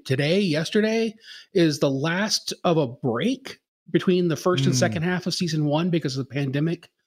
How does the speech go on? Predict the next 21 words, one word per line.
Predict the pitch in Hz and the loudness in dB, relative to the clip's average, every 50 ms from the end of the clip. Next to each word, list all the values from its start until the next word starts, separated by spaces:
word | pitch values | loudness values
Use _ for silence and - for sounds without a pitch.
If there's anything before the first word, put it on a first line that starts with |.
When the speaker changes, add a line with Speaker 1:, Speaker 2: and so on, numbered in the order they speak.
| _ _ _ _ _ _ | _ _ _ _ _ _
Speaker 1:
shutdown | - - 202 196 - 202 202 214 214 208 202 | -2 -2 0 2 2 2 2 2 0 -2 -2
timing. | 208 202 214 233 254 262 269 269 262 - - _ _ _ _ _ _ - | -2 -2 0 0 0 0 0 -2 -4 -8 -14 _ _ _ _ _ _ -2
But | 180 165 151 139 - - | 0 0 0 -2 -4 -8
I'm | - 139 165 247 285 269 175 | -4 -2 0 0 0 0 2
really | 151 151 208 285 320 302 254 | 2 2 2 2 2 2 2
enjoying | 220 196 156 180 190 277 320 320 220 139 | 2 2 2 2 0 0 0 0 0 0
it. | 110 - | -2 -2
It's, | - 139 - - - | -4 -4 -4 -2 -2
it's | 190 175 165 - - - | 0 -2 -2 -2 -6 -8
kind | _ - - 180 196 240 254 | _ -6 -2 -2 0 0 0
of | 247 | 0
a | 269 269 | 0 -2
cool | 269 - - 247 254 240 | 0 0 -2 0 0 0
show. | - - 254 285 254 - 135 - - _ _ _ _ _ _ _ _ _ _ _ _ _ _ _ _ _ _ _ _ _ _ _ _ _ _ | 0 0 0 0 0 -4 -8 -12 -18 _ _ _ _ _ _ _ _ _ _ _ _ _ _ _ _ _ _ _ _ _ _ _ _ _ _
Speaker 2:
I | - 135 151 196 | 0 2 2 2
have | 233 214 175 | 2 2 2
been | 175 151 139 123 - | 2 2 0 -2 -4
wanting | - 135 151 180 190 - - 185 170 | 0 2 4 4 4 4 4 4 4
to | 147 147 | 4 2
sample | - - 190 202 202 - 117 107 | 2 4 4 4 4 2 0 -2
it | 110 127 - | -2 -2 -4